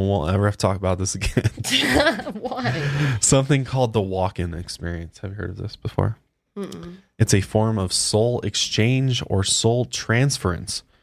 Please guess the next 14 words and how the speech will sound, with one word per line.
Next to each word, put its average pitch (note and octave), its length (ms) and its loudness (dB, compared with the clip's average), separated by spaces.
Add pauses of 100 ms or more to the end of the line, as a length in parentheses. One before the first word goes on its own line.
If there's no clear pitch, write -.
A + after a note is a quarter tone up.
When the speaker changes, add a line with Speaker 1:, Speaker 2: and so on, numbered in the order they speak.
(280)
Speaker 1:
whereby G#2 520 4
Speaker 2:
Ooh. F2 40 0
Speaker 1:
one G2+ 320 0
soul B2 420 2
leaves G#2 320 2
or F#2+ 160 2
walks G2 440 2
out A2 180 4
of A#2 80 6
the G2+ 80 2
body, E2+ 460 -2 (320)
usually C3+ 420 6
during B2+ 280 4
sleep, A2 460 2